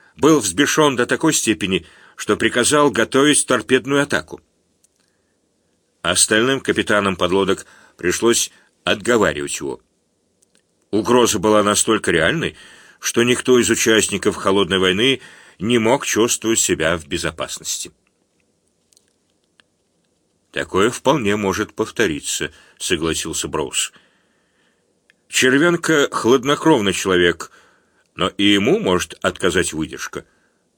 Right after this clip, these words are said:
Но, честно говоря, капитан китайской подлодки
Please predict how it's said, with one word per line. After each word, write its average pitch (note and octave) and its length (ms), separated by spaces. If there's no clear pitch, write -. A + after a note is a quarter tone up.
Но, D#3 220
честно E3+ 320
говоря, C3+ 360
капитан C3 600
китайской A2 580
подлодки G#2 680